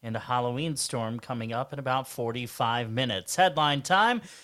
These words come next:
students are back in the classroom after racist graffiti was found at a Colony Elementary School.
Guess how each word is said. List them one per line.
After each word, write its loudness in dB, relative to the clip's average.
students 2
are 6
back 6
in -2
the -2
classroom 0
after 2
racist 0
graffiti -2
was 0
found 6
at 6
a 4
Colony 4
Elementary 2
School. -6